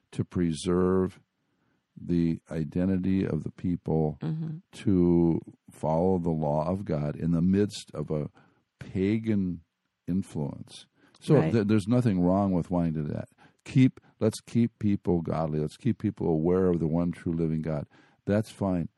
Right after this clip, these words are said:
Speaker 1: But they had, but it got so
Speaker 2: Warped.
Speaker 1: twisted.
Speaker 2: Mm-hmm.
Speaker 1: It got so, uh,
Speaker 2: Degenerated into
Speaker 1: degenerated
Speaker 2: the
Speaker 1: and,
Speaker 2: same old human things.
Speaker 1: in,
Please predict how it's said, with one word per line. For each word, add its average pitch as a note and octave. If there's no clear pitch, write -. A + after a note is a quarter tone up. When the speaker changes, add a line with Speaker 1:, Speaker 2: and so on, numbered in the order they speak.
Speaker 1:
But F#2+
they F#2
had, F#2
but F2+
it F2
got F2
so A#2
Speaker 2:
Warped. E3
Speaker 1:
twisted. C#3+
Speaker 2:
Mm-hmm. D#3+
Speaker 1:
It D#3
got F#2
so, G2+
uh, E3+
Speaker 2:
Degenerated F3+
into F#3
Speaker 1:
degenerated A2+
Speaker 2:
the F3
Speaker 1:
and, E3+
Speaker 2:
same F#3+
old F#3
human F3+
things. E3
Speaker 1:
in, G2+